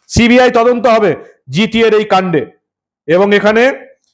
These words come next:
এফআইআর করা হয়েছে বিধাননগর উত্তর থানায়,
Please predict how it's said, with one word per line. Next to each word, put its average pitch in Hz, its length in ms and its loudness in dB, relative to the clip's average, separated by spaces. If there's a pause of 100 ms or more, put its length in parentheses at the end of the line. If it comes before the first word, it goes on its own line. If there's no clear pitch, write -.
(100)
এফআইআর 233 420 0
করা 240 260 0
হয়েছে 269 260 0 (360)
বিধাননগর 240 720 -2 (180)
উত্তর 208 300 -2
থানায়, 196 260 0